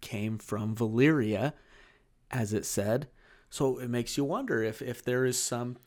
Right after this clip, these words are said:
common thread that leads back to this idea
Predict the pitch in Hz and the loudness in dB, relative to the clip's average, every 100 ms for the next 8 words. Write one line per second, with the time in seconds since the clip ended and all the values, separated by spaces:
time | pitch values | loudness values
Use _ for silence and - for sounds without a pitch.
0 | - - 120 123 127 120 - 139 160 170 | -8 -4 0 2 0 -2 -4 0 2 4
1 | 117 120 120 107 120 127 117 - 127 143 | 4 2 -2 -2 -2 -2 -2 -4 -2 -4
2 | - - 123 120 - 113 113 110 127 131 | -6 -8 -6 -4 -4 -2 -4 -2 0 2